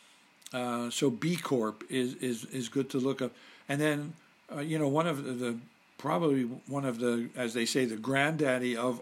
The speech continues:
of all sustainable organizations is something called Cradle to Cradle. Um, there's even a wonderful book called Cradle to Cradle. And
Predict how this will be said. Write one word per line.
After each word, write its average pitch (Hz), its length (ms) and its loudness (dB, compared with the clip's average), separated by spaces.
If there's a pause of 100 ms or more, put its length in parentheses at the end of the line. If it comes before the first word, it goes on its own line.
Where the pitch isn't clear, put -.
of 123 200 0
all 143 540 4 (460)
sustainable 156 880 2
organizations 139 1000 0
is 123 120 0
something 156 280 -2
called 139 240 2
Cradle 170 460 4
to 139 120 -8
Cradle. 123 640 0 (460)
Um, 127 240 0
there's 131 200 0
even 156 200 4
a 139 60 2
wonderful 151 480 2
book 165 480 2
called 117 300 0
Cradle 120 400 0
to 113 140 -6
Cradle. 110 500 -4 (540)
And 135 400 0